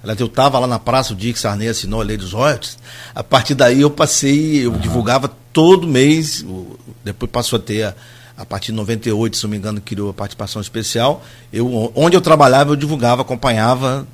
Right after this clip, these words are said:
Speaker 2: Sim.
Speaker 1: todo mês. E chegou uma vez, o, o máximo que chegou a participação especial foi num trimestre de dois mil e tal, dezessete, não, dois mil e quinze ou dois mil e quatorze,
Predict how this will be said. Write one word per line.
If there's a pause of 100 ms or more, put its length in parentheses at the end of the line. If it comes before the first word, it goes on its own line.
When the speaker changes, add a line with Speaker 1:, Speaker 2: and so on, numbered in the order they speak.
(240)
Speaker 2:
Sim.
Speaker 1:
todo
mês. (440)
E
chegou
uma
vez,
o,
o
máximo
que
chegou
a
participação
especial (300)
foi
num
trimestre
de
dois
mil
e (600)
tal, (260)
dezessete, (220)
não,
dois
mil
e
quinze
ou
dois
mil
e
quatorze,